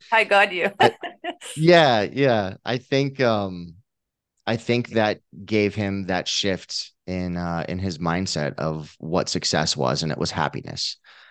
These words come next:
Speaker 1: Um, obviously, you know, he probably wanted more than his situation, but he was happy, and that was something that maybe he didn't have when he was striving for those accomplishments or that marriage or those kind of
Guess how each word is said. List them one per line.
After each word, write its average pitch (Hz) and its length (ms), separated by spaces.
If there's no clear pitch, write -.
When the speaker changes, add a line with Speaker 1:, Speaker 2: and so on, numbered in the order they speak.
Speaker 1:
Um, 60 460
obviously, 92 800
you 87 120
know, 82 260
he 101 120
probably 90 280
wanted 92 300
more 90 240
than 90 140
his 90 180
situation, 101 720
but 98 400
he - 220
was 101 140
happy, 135 520
and 95 180
that 82 120
was 90 140
something 95 340
that 85 120
maybe 87 260
he 95 180
didn't 90 220
have 82 440
when 85 160
he 87 160
was 85 140
striving 87 480
for 90 360
those 90 400
accomplishments 87 960
or 82 360
that 90 220
marriage 92 460
or 80 80
those 85 420
kind 92 200
of 87 260